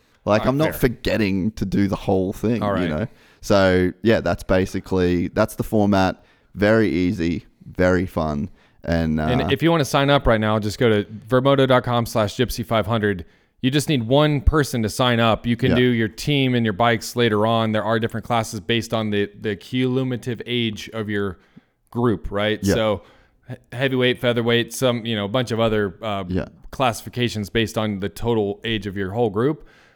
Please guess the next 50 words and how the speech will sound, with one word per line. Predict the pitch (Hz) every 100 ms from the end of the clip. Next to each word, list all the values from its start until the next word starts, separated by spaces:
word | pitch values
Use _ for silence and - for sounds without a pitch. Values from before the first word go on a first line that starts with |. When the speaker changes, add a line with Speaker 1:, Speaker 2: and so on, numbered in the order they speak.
| _ 107
Speaker 2:
Um, | 113 110 104 98 95
so | 131 117 107 87 _ _
there's | 113 120 120
only | 151 143
two | - 180
hundred | 170 160 -
teams | -
Speaker 1:
Yeah, | 95
there's | 95
Speaker 2:
allowed. | 110 101
Speaker 1:
only | 110 104 95
two | 101
hundred | 90 85 -
teams. | 85 64 92
We | 95
Speaker 2:
And | 104
Speaker 1:
have | 104
to | 101
cap | - 90 -
it |
at | 78
that. | 62 73 - -
And | 87 87
we've | 87 85 -
sold | - 92 87 85 80 - -
quite | - 90 82
a |
few | 80 82 78
of | 69
those | 67 64 -
teams. | 90 65 90
Speaker 2:
Yeah, | 101
Speaker 1:
So | 92 82 69
Speaker 2:
I | -
Speaker 1:
if |
Speaker 2:
think | 143 139
we're | 139
Speaker 1:
you |
Speaker 2:
about | 131 120
halfway | 123 117 117 107
there. | 101 90 92
So | - 123 95 101 90
Speaker 1:
So, | -
yeah, | 101 80
if | 82 98
you | 98 -
aren't | 82 98 107 117 - -
signed | - 110 107
up | 98 95 87
yet | 87 82 -